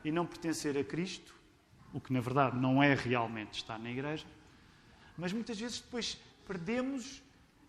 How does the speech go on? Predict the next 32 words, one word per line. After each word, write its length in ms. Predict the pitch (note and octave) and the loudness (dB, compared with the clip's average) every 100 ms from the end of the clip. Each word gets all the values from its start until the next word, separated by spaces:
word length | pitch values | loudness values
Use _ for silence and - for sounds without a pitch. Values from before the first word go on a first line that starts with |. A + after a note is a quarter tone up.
| - - - - - - - - - | -20 -20 -20 -20 -20 -20 -20 -12 -4
perdemos 560 | G3 G3 D#4 D#4+ A3 | 0 4 6 6 6
a 80 | C4 | 6
importância 680 | C4+ A#3+ A#3 - A#3 A3 A3+ | 6 4 0 2 0 2 0
de 140 | G#3+ | 0
que 180 | - C4+ | 0 2
a 180 | C#4+ B3+ | 6 8
Igreja 420 | G#3 G#3 A3 A3+ | 8 8 8 6
significa 720 | G#3+ A#3+ A3 A3+ F#3 A3 A3+ | 0 -2 0 -2 -2 -4 -2
de 80 | F#3 | -4
que 100 | - | -6
nós 200 | G#3+ G#3+ | -6 -6
estamos 340 | - A3+ G3+ G3+ | -6 -4 -4 -4
em 140 | G#3 | -6
Cristo. 500 | G3+ G#3 G3 - - - - - - - - - _ - - - - - - - - - - - - - - - - - - - - - - | -4 -6 -8 -12 -20 -20 -20 -20 -20 -20 -20 -20 _ -20 -20 -20 -20 -20 -20 -20 -20 -20 -20 -20 -20 -20 -20 -20 -20 -20 -20 -20 -20 -20 -2
Por 120 | G#3+ | 8
isso, 260 | C4 B3+ - | 8 8 8
se 80 | C4 | 10
a 40 | |
Igreja 380 | B3 C4+ D#4 C4+ | 10 10 10 12
não 240 | C#4+ D#4+ B3+ | 12 12 10
prossegue 600 | C#4 A3 - D4 C#4+ B3 | 6 6 8 10 12 10
na 120 | B3 | 6
tua 220 | - G#3+ | 6 4
vida, 380 | D3+ E3+ D#3+ G3+ - - | 4 0 2 0 -2 8
Cristo 380 | D4+ F4 - C4+ | 12 12 12 8
não 180 | C#4+ | 6
tem 260 | A#3+ A#3+ G#3+ | 8 8 8
como 220 | F3+ D#3+ | 4 2
prosseguir, 540 | C3 C3+ - - B2+ A#2 | 0 -6 -6 -8 -10 -12
de 140 | - | -14
facto. 440 | - B2 - - - - - - - - - - - - - - - - - | -6 -6 -6 -18 -20 -20 -20 -20 -20 -20 -20 -20 -20 -20 -20 -20 -20 -20 -8
Porque 400 | - D#4 - | 6 8 6